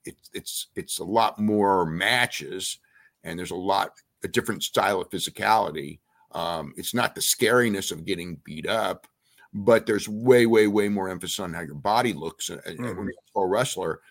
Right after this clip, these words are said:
Speaker 1: than when you're a fighter. If you're a good fighter and, you know, you don't have a good body, you're still a good fighter. Um, if you're a great pro wrestler and you don't have a good body, it's really very difficult to get a job with W W E. Not impossible, but still, it's still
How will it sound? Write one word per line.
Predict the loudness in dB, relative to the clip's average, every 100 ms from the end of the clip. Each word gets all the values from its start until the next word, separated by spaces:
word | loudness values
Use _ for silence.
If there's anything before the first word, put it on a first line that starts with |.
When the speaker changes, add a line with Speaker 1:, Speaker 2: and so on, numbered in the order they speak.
| -12
Speaker 1:
than | -8
when | -8
you're | -8 -10
a |
fighter. | 0 2 2 -2
If | -8 0
you're | 0
a | 2
good | -2 -2
fighter | 0 2 2 0 -4 _ _ _ -14
and, | -8 -6 -6 -8 -6
you | -4
know, |
you | -4 -4
don't | -6
have | -6
a |
good | -4 -4 0
body, | 2 2 0
you're | -4 -8
still | -10 -6 -6
a |
good | -6 -2
fighter. | 4 4 4 2 -2 _ _ _ _
Um, | -8 -6 -6 -8
if | -2
you're | 4 4
a | 4
great | 2 0 -2
pro | -2 0
wrestler | 2 0 -2
and | -6
you |
don't | -8
have | -6
a |
good | -6 -4
body, | 0 0 0 -6
it's | -10 -6
really | -4 -2
very | -4 -4
difficult | -6 -10 -8 -8 -8 -8
to | -8 -8 -8 -6
get | -6
a |
job | -4 -4 -2 -4
with | -8
W | -10 -14 -16
W | -14 -6
E. | -4 -6 -10
Not | -16 -16
impossible, | -6 -6 -4 -10 -8 -10
but | -8 -10 _ _ -20 -20 -20 _
still, | -2 6 8 8 4 -2
it's | -6
still | 0 2 2 0 -4